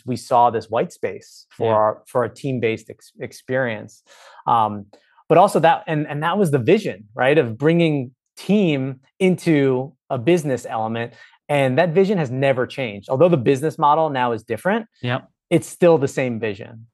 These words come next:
Speaker 1: And we're
Speaker 2: Yeah.
Speaker 1: just delivering upon it with a different business model, actually a much more efficient and more scalable business model now than ever before.
Speaker 2: Yeah.
Speaker 1: So, so to talk about when the, the pandemic hits, we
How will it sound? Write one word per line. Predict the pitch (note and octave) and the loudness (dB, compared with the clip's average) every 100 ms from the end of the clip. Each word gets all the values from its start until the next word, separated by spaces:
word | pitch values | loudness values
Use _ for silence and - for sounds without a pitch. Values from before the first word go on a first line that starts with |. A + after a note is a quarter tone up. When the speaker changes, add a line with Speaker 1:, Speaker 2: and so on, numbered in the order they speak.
| - | -6
Speaker 1:
And | D3+ D#3 | 0 4
we're | D#3+ | 4
Speaker 2:
Yeah. | |
Speaker 1:
just | D#3+ | 2
delivering | D3 C#3 C#3 B2+ C#3 C#3 | 0 0 2 0 -2 -4
upon | - C3+ D3 | -2 -2 -2
it | C#3 | -4
with | B2 | -6
a | |
different | A2 C3 A#2+ A#2 F2+ | -6 -4 -4 -6 -4
business | A2 G#2 G#2+ | -6 -6 -4
model, | A2+ A#2 A#2 - - | 2 2 2 -2 0
actually | F#3+ - D3+ B2+ A#2+ B2 _ _ _ - | 0 0 0 2 0 -6 _ _ _ -2
a | |
much | C#3+ D#3 - | 2 2 2
more | D3 B2+ | 2 2
efficient | - - E3 - C3 A2+ A#2+ | 0 -2 -2 0 -6 -6 -8
and | C#3+ C3+ | -4 0
more | C3+ C3 | 2 0
scalable | - - C#3 D3+ C#3 A#2 G2+ | -2 -2 2 4 4 2 -4
business | A2 G2 G#2+ - | -6 -10 -8 0
model | A2+ A2 | 0 0
now | A2 A2 G#2+ G#2 - _ | -2 -2 -2 -4 -8 _
than | B2 A#2+ | -4 -2
ever | B2 B2 G2+ | 0 0 -2
before. | G#2 - A2+ - _ _ - - | -6 -10 -12 -14 _ _ -20 -12
Speaker 2:
Yeah. | A#2+ | -6
Speaker 1:
So, | A2 C3+ B2 A2 - _ _ _ _ | 2 4 4 0 -10 _ _ _ _
so | D3+ | -2
to | B2 C#3 | -2 -2
talk | - F#3+ G3+ | 0 0 2
about | E3 C3+ A#2+ - _ | 2 4 2 -4 _
when | C3 C3+ B2+ | -8 -6 -6
the, | |
the | C3+ A2+ | -6 -8
pandemic | - C3 C#3 C#3 C3 | -6 -2 0 0 -2
hits, | C#3+ B2 - - _ _ _ _ _ _ _ _ | 2 0 -2 -20 _ _ _ _ _ _ _ _
we | C#3 C3+ C3+ C3 A#2+ | 0 2 2 0 -4